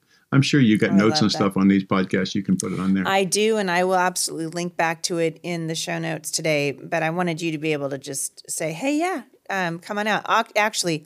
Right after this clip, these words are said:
Speaker 2: one of the notes I've written down here, my friend, is to get you out here, uh, to do
Speaker 1: I
Speaker 2: a,
Speaker 1: know.
Speaker 2: a weekend with families. We gotta put it on the books. We gotta do it.
Speaker 1: Amen.
Speaker 2: We gotta do it. Yes. Steve Demme, you are a treasure,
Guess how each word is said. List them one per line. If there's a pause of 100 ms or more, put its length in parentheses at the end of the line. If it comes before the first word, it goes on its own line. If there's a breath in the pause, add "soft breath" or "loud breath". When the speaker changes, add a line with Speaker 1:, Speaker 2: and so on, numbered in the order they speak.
Speaker 2:
one
of
the
notes
I've
written
down
here,
my
friend,
is
to
get
you
out
here, (500 soft breath)
uh,
to
do (100)
Speaker 1:
I
Speaker 2:
a,
Speaker 1:
know.
Speaker 2:
a
weekend (380 soft breath)
with
families.
We
gotta
put
it
on
the
books.
We
gotta
do
it. (260)
Speaker 1:
Amen.
Speaker 2:
We
gotta
do
it. (600 loud breath)
Yes. (320 loud breath)
Steve
Demme, (200)
you
are
a
treasure,